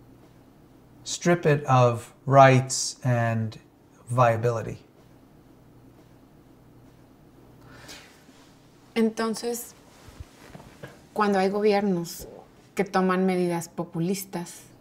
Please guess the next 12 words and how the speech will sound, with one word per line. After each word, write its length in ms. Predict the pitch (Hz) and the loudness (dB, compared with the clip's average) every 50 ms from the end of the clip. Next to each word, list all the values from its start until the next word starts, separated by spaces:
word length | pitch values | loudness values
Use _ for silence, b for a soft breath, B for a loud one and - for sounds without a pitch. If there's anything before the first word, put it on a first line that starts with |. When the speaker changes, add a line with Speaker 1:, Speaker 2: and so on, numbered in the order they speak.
| - - - - - - - - - - - - - - - - - - | -20 -20 -20 -20 -20 -20 -20 -20 -20 -20 -20 -20 -20 -20 -20 -20 -16 -8
Speaker 2:
aunque 360 | 202 196 190 180 185 - 196 196 | -4 -2 -2 -2 -2 -2 -2 -2
no 180 | 196 190 185 | 0 0 -2
sean 720 | 185 - - 196 180 175 175 175 175 175 175 175 165 160 - - - _ - - - - - - | -4 -4 -4 -4 -4 -4 -4 -4 -4 -4 -4 -4 -6 -8 -10 -16 -20 _ -20 -20 -20 -20 -12 -8
las 440 | - 185 180 180 175 175 170 - 185 | -4 -2 -2 0 0 -2 -2 -2 -2
mejores 760 | 180 170 160 - - 190 196 196 196 190 185 180 - - - | -2 -2 -2 0 2 6 6 6 6 6 4 2 0 -4 -4
económicamente 960 | 175 - - 170 170 170 165 175 175 170 - 175 170 170 165 165 160 - 160 | -6 -6 -4 -4 -2 -2 -2 -2 -2 -4 -4 -4 -2 -2 -2 -2 -2 -4 -6
para 180 | - - 165 156 | -6 -4 -2 -2
el 100 | 156 156 | -2 -2
país 460 | - 160 156 160 170 185 190 190 190 180 | -2 -2 0 2 4 4 4 4 2 0
o 120 | - - | -6 -4
para 220 | - 151 151 156 | -4 -4 -2 -2
el 220 | 156 160 156 156 | -2 -2 -2 -4